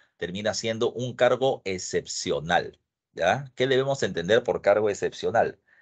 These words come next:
Implica, de, implica de que no siempre hay un dictador, solamente es en caso de emergencias. Cuando Roma, ¿ya? Cuando Roma se encuentra amenazada por una gran rebelión interna o una poderosa invasión desde el exterior,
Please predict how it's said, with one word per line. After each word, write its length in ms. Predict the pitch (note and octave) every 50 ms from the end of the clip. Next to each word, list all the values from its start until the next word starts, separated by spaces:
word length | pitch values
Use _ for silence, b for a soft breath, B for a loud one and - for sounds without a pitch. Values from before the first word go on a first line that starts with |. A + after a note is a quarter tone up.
| b b -
Implica, 600 | - A2 G#2 G2 - F#3 F3+ - - A#2+ - - -
de, 180 | - - - E2+
implica 460 | D#2 - A2 A2+ - - A#2 A#2 A2
de 180 | F#2 F2+ D2
que 280 | - F#2+ G2 G2+ - - -
no 340 | F2+ F#2+ G2+ A#2+ D3 F3 F3
siempre 380 | - - D#3+ E3+ D#3 D3 C3+
hay 80 | B2+ C3+
un 140 | C3+ C3 A2+
dictador, 500 | A#2 - - A#2 C#3+ C3+ F#2 - - _ _ _ _ _ _
solamente 720 | - - G2+ G2+ G2+ G2 G#2 G#2+ A2+ A2 A#2 A#2 A#2 - - G2
es 140 | G#2 G#2 -
en 140 | F#2 E2 D#2
caso 280 | - F#2+ G2 - A2+
de 100 | G2+ F2+
emergencias. 720 | D#2 C#2+ C2 - - - E2 C#2+ - - - - - _ _ _ _ _ _ _ _ -
Cuando 320 | E2+ E2 E2 E2 D#2+ F2+
Roma, 500 | F2+ G#2 B2 C#3+ D3 A#2 F2+ C#2+ - - - -
¿ya? 300 | - C#2 D#2 F2 F#2+ F#2+
Cuando 220 | - D2 C#2 B1+
Roma 240 | F2 G2+ G#2+ G#2+ G#2+
se 120 | - - E2
encuentra 420 | D#2 - - G2+ G#2 G2+ G#2+ G2+
amenazada 640 | F#2+ F#2 E2+ D#2+ - - G#2 F#2+ F2 D2 G#1+ - _ _ _ _ _ _
por 160 | - E2+ F2+
una 340 | F#2+ G#2 G2+ G2 F#2 D#2+ E2
gran 340 | E2+ E2+ F#2+ G#2+ B2 C#3+ C#3+
rebelión 380 | C#3 B2 G#2 F2+ F2 G2 A2
interna 640 | A2+ G2+ F#2 F#2 - G#2 G2+ F2 E2 D2+ B1 A#1+ - -
o 120 | - E2
una 280 | F#2 G#2 A2 A2 G#2 -
poderosa 520 | G2+ G2 F2+ F2 E2+ G2+ A2+ A2+ - -
invasión 420 | F2 E2 D2+ D2 D#2 - G2+ G#2 G#2
desde 180 | F2+ E2 F2
el 80 | F2 F#2
exterior, 440 | F#2 - - B2 G#2+ F#2+ F2+ -